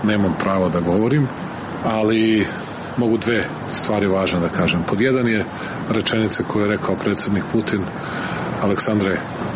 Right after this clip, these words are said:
bit će dobro rešenje i bit ćete zadovoljni.”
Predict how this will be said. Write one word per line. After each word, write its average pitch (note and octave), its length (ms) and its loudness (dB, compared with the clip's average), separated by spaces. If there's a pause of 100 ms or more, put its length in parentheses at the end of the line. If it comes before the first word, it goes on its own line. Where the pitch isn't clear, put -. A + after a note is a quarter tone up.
(460)
bit G#2+ 100 2
će G#2 140 0
dobro A2+ 460 2 (840)
rešenje A2 520 2
i G2 60 2
bit G#2 180 0
ćete G2+ 220 -2
zadovoljni.” B2 720 2